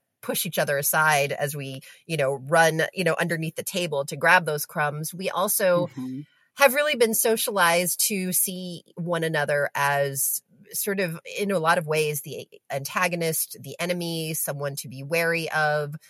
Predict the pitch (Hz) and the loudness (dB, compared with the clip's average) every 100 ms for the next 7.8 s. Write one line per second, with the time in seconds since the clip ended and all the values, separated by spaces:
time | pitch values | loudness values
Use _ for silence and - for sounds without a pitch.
0 | - - - 147 147 143 143 175 160 160 | -20 -10 -6 -6 -6 -8 -6 -2 0 0
1 | - - 160 151 156 156 151 147 147 147 | -2 0 2 2 0 -4 -4 -2 -4 -6
2 | - 160 151 - 180 170 160 151 143 139 | -8 -8 -8 -10 -10 -8 -6 -2 0 -2
3 | 139 - 147 139 135 139 - 151 135 131 | -2 -4 -4 -8 -6 -6 -2 0 2 2
4 | 131 - _ _ _ _ _ _ - - | -2 -10 _ _ _ _ _ _ -6 -4
5 | 190 160 175 - 151 135 123 131 - 139 | -4 -2 -2 -2 0 0 -2 -8 -8 -8
6 | - 143 123 - - - - 147 135 139 | -4 -2 -2 -6 -14 -20 -8 -2 0 -2
7 | 131 156 139 143 180 - 190 | -4 -4 -4 -4 -6 -8 -10